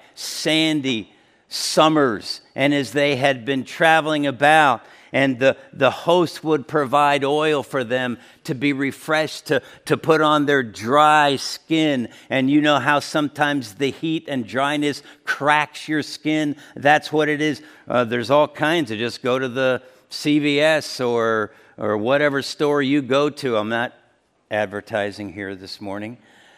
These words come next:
But you get lotion, right, for your hands or for your face or for your skin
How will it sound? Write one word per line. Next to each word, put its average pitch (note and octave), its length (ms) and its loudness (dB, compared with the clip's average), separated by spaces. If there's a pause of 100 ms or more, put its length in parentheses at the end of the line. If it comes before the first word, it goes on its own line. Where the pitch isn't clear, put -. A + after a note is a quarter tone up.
(160)
But C#3 480 4
you C#3 240 0
get C#3 280 0
lotion, C#3+ 640 0
right, B2+ 340 0
for C3+ 120 -4
your B2+ 220 0
hands D3 600 -4
or A#2+ 120 -4
for C#3 160 -4
your C3 240 -2
face D#3 580 -4
or A#2+ 80 -6
for C3+ 220 -6
your C3 180 -6
skin D3+ 640 -8